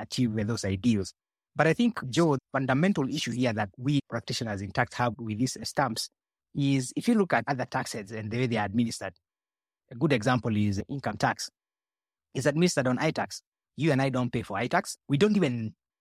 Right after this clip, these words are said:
bother with what Revenue Authority paid for that platform. All we know is that it's a tool for administration. Government is paying for it. And as taxpayers, we just use the tool. Same thing with tims, although tims is a bit of a challenge because the vat registered people had to get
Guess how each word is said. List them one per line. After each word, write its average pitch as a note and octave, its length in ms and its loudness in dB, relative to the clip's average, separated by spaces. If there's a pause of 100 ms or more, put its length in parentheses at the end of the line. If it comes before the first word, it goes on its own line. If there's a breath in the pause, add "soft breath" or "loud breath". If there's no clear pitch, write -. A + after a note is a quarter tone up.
(260)
bother D#3 340 4
with A2 160 -4
what C#3 300 0 (220)
Revenue B2+ 480 0
Authority B2 380 -2
paid B2+ 280 -2
for G#2+ 160 -6
that A#2 240 -2
platform. G#2+ 420 -4
All F3+ 140 6
we F3 140 4
know D3+ 140 2
is B2 120 0
that A2 180 -6
it's A2+ 140 -8
a - 100 -8
tool D#3+ 200 -2
for A#2+ 160 -6
administration. D#3 680 -4 (320)
Government C#3 340 0
is A#2 140 -10
paying E3 180 0
for D3+ 160 -4
it. G3 160 -4 (240)
And B2+ 160 0
as B2+ 140 -4
taxpayers, C3 560 -4 (240)
we C3 100 -8
just C#3+ 240 2
use C3 160 -6
the G#2 140 -10
tool. A2 200 -10 (340)
Same F#3+ 200 2
thing D#3 240 0
with A#2+ 160 -8
tims, C3 380 -4
although B2+ 180 0
tims A#2+ 260 -4
is G2+ 160 -4
a G2+ 60 -4
bit A#2 160 -2
of G#2 160 0
a G2 60 -6
challenge G#2+ 320 0
because G#2 400 -2
the G2+ 120 -4
vat A2 220 0
registered G#2 420 -8
people G#2 380 -6
had B2+ 160 0
to G#2 260 -6
get B2 160 2